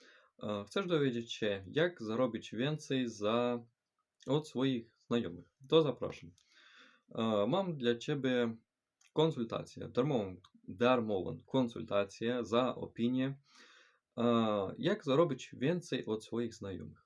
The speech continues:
Odróżniam się od innych jakością materiału, otrzymasz natychmiastowe wyniki. Od razu otrzymasz wyniki, po prostu.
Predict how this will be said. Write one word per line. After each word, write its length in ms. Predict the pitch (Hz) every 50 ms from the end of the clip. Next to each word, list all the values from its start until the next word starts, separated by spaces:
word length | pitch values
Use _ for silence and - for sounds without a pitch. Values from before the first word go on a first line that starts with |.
| _ _ -
Odróżniam 520 | - 139 160 208 220 202 185 175 160 147
się 200 | 139 - 147 139
od 260 | 131 123 117 113 -
innych 500 | - - 151 170 165 160 156 143 143 -
jakością 380 | 117 107 - - 135 117 - 113
materiału, 640 | 110 107 107 104 - 127 135 165 180 180 165 156 135
otrzymasz 420 | - - - 165 160 156 147 147 -
natychmiastowe 1200 | 123 117 135 143 127 131 147 147 139 - 131 127 - 123 113 117 - - 160 160 139 123 117 107 - -
wyniki. 640 | 101 104 127 131 120 104 92 87 - - - - - _ _ _ _ _ _ _ _ _ _ _ _ _ _ _ _ _ - - _
Od 120 | - 113 131
razu 420 | 147 156 143 113 110 98 - -
otrzymasz 400 | 90 - - - 120 113 101 -
wyniki, 320 | - 92 90 87 85 -
po 120 | - - 104
prostu. 400 | 107 101 90 - - - -